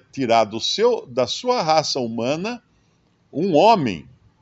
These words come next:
uma mulher, melhor dizendo, né, que seria a progenitora, então, do Filho de Deus encarnado, que é Cristo. E pra acabar com aquela confusão toda,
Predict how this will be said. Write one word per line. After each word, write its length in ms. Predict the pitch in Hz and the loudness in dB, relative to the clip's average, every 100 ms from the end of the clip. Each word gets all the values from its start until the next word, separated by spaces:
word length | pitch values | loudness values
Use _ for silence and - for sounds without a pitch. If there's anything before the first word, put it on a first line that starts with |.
| _ _ _ _ _ _ - | _ _ _ _ _ _ -10
uma 220 | 120 127 | -2 0
mulher, 520 | 135 110 123 202 170 | 0 0 2 4 2
melhor 260 | 107 110 101 | 0 0 -2
dizendo, 500 | 95 98 185 139 123 | -4 -6 -6 -6 -6
né, 200 | 185 - _ _ _ | -6 -10 _ _ _
que 140 | 139 | -8
seria 460 | - 151 120 151 160 | -4 -2 -2 -2 -2
a 40 | |
progenitora, 720 | 156 151 143 147 131 135 139 | -2 -8 -6 -6 -4 0 0
então, 400 | 143 135 139 151 - _ _ _ 104 | -2 -2 -2 -2 -10 _ _ _ -10
do 180 | 113 | -8
Filho 380 | 113 - 185 170 | -8 -8 -6 -6
de 140 | 139 110 | -6 -4
Deus 500 | 113 131 143 - - | 0 0 -2 -8 -10
encarnado, 760 | 131 - 117 107 123 101 80 78 | -8 0 0 2 2 2 0 -12
que 60 | 107 | -8
é 80 | 98 | -6
Cristo. 560 | - 127 110 - 73 - _ _ _ _ | -6 -6 -8 -12 -18 -20 _ _ _ _
E 180 | - 143 135 _ | -4 -4 -4 _
pra 280 | 143 147 151 | 4 6 6
acabar 720 | - 147 - 139 117 170 220 | 4 -2 2 2 4 2 2
com 100 | 175 | 0
aquela 360 | 143 151 139 120 | -4 -2 -2 -2
confusão 680 | - 123 - 120 127 117 104 | -4 -10 -6 -6 -4 -4 -2
toda, 480 | 190 214 107 82 | 0 0 -2 -6